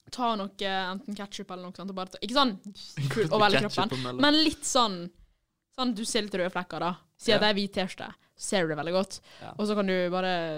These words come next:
Speaker 1: ta litt eyeliner. Nei, kanskje ikke eyeliner da. Jo, kanskje eyeliner! På under
Speaker 2: Eyeliner.
Speaker 1: øyet.
Speaker 2: Nei, ikke, jo.
Speaker 1: <laughs> Det var den der, du vet, nå.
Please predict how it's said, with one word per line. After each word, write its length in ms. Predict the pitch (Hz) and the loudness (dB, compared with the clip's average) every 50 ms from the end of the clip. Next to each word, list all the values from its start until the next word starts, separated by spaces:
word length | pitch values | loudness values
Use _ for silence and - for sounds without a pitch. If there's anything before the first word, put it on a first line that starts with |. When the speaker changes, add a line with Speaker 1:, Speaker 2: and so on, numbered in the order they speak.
| 151 - - _ | -8 -10 -14 _
Speaker 1:
ta 160 | - - 202 | -6 -4 -2
litt 100 | 196 196 | -2 -2
eyeliner. 460 | - - 196 190 185 175 170 160 160 180 190 - - - | 0 0 0 0 0 -2 -4 -8 -10 -12 -16 -20 -12 -8
Nei, 80 | - 139 - 170 | -6 -6 -6 -6
kanskje 160 | 196 190 190 | -8 -8 -6
ikke 100 | - 165 | -6 -6
eyeliner 300 | 165 156 160 175 185 165 | -6 -6 -8 -8 -8 -8
da. 160 | 147 - - | -8 -8 -4
Jo, 160 | - 208 269 392 | 0 4 4 6
kanskje 260 | 480 494 466 494 480 440 | 6 4 4 4 4 2
eyeliner! 340 | 359 233 180 185 180 175 - - - - - - _ _ _ - | 2 0 -2 -4 -6 -8 -10 -14 -20 -20 -20 -20 _ _ _ -6
På 140 | - 254 240 226 220 214 202 196 190 185 180 143 | -4 -2 0 0 2 2 2 2 2 0 0 -2
under 260 | 190 202 190 180 175 175 | -2 -2 -4 -4 -2 0
Speaker 2:
Eyeliner. 300 | - 131 131 - 98 98 | 0 2 2 2 0 -2
Speaker 1:
øyet. 160 | - - 104 | -2 -2 0
Speaker 2:
Nei, 320 | 113 131 131 127 123 123 | 2 4 4 4 2 2
ikke, 160 | 143 - - - | 0 -2 0 2
jo. 140 | 139 185 254 311 349 349 349 392 381 370 349 | 4 4 4 4 4 6 6 6 6 6 6
Speaker 1:
<laughs> 400 | 339 330 302 330 427 427 381 294 | 4 4 6 8 8 8 8 8
Det 120 | - 403 320 | 6 6 6
var 100 | 302 285 | 4 4
den 220 | 262 247 269 233 | 4 4 4 4
der, 200 | 240 208 208 202 | 2 2 0 -2
du 100 | 185 220 202 | -2 -2 -2
vet, 160 | 214 214 208 | -2 -4 -4
nå. 120 | 190 190 | -4 -4